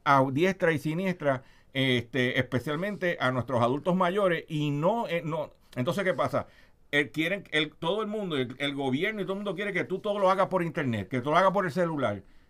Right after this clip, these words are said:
Y no le hemos enseñado a esa gente a identificar cuáles son las estafas.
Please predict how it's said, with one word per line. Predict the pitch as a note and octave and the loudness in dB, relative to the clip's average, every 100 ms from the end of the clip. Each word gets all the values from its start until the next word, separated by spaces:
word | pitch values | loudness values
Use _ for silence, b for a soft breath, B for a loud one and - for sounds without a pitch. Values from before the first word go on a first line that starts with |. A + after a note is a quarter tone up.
| - | -4
Y | C#3 | 0
no | C#3+ D3+ | 2 2
le | F3 | 2
hemos | F3 F3+ | 2 2
enseñado | F3 F3+ E3+ F3 F3 | 2 -2 0 2 2
a | |
esa | E3+ | 2
gente | E3 D#3 D3+ | 0 -2 -2
a | F#3 | -2
identificar | E3 C#3 C3 C3+ C3+ C#3 | -2 -4 -2 -2 0 0
cuáles | C#3+ B2+ C3 | 2 0 0
son | C3 A#2 | -4 -4
las | D3 | -4
estafas. | C3 F#2 - | -6 -10 -12